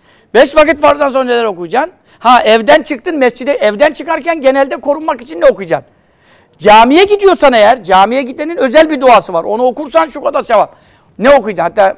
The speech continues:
şehit sevabı var. Hepsi böyle madde madde, böyle dört yüz beş yüz sayfa kitap. Küçük risale boyu da değil, orta boy. Onun en son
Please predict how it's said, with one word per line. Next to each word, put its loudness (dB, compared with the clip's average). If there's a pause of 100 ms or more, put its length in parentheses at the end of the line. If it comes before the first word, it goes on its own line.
şehit -8
sevabı -6
var. -8 (600)
Hepsi -2
böyle -2
madde -2
madde, -6
böyle -14
dört -6
yüz -10
beş -2
yüz -18
sayfa -8
kitap. -14 (1800)
Küçük -16
risale 0
boyu -2
da -6
değil, -10
orta -2
boy. -4 (1500)
Onun 0
en -4
son -2